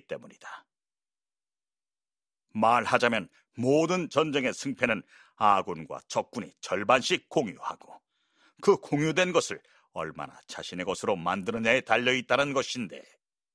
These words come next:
바로 이겨야 할 때는 반드시 이겨야 하지만, 이기지 못할 상황이라면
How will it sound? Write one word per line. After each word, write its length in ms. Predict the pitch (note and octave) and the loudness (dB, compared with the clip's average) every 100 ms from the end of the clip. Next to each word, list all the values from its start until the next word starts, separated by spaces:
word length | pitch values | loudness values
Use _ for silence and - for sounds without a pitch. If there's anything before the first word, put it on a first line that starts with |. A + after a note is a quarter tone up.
| _ _ _ _ _ _ _ | _ _ _ _ _ _ _
바로 320 | - G3 - - | 4 4 2 -10
이겨야 460 | G2+ A2 C#3+ F3 F3+ | -10 -2 2 4 4
할 180 | F#3 F#3+ | 2 2
때는 280 | D#3+ B2+ - - - | 2 0 -6 -16 -6
반드시 500 | - F3+ F#3 - A#3 | -2 -2 0 -2 -2
이겨야 420 | E3+ F3 D3+ D#2 | -2 0 2 0
하지만, 440 | - - - - - _ _ _ _ _ _ | -8 -14 -14 -20 -20 _ _ _ _ _ _
이기지 340 | G#3+ E3+ C3 D#2 | -6 -2 -2 -4
못할 560 | C#2+ E2+ F#2+ - F#2+ | -6 -2 -2 0 -4
상황이라면 640 | E2+ G#2 A2 A2+ A#2 A#2+ | -2 -2 -2 2 0 0